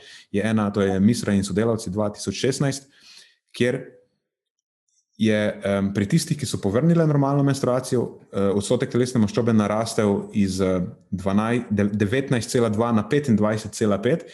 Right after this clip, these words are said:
in teh petindvajset cela pet ima, eh, interval štiri cela osem. To pomeni, da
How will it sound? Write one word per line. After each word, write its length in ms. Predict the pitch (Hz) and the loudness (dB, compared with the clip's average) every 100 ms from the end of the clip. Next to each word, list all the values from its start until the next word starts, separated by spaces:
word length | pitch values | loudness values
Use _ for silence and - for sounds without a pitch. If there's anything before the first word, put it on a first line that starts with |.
| - | -6
in 120 | 104 | -4
teh 140 | 110 | -4
petindvajset 640 | - 123 117 104 117 113 101 | -2 0 2 2 2 -2 -4
cela 240 | 117 107 | -2 -2
pet 300 | 101 120 120 - - _ | 2 0 0 -10 -20 _
ima, 240 | - 104 104 104 - - | 0 0 2 -2 -6 -8
eh, 380 | 98 95 95 95 - _ _ - | -4 -2 -2 -6 -10 _ _ -6
interval 400 | 98 101 107 104 | -4 0 0 -2
štiri 360 | - - 107 101 | -6 -2 0 0
cela 240 | 107 98 | 0 -2
osem. 380 | - 101 82 87 | -2 -4 -4 -6
To 80 | - | -2
pomeni, 260 | 110 113 | 2 4
da 220 | 104 101 | 2 0